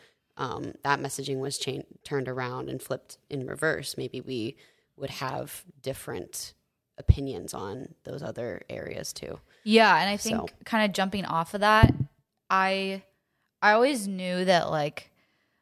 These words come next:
Speaker 2: um, I always knew, like, generally, like, okay, like, birth control probably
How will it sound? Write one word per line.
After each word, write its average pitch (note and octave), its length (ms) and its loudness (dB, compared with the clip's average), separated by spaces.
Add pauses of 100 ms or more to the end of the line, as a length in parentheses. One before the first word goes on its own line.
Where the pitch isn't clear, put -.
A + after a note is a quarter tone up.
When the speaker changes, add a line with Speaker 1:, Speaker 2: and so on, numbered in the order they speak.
(160)
Speaker 2:
um, D#3 680 0 (640)
I G#3 120 8
always A#3+ 220 6
knew, A#3 140 2
like, G3 220 0
generally, F3 600 2
like, D#3+ 280 2
okay, D#3+ 460 -2
like, D#3 180 -4 (260)
birth E3 260 0
control F3 340 -2
probably E3 400 -2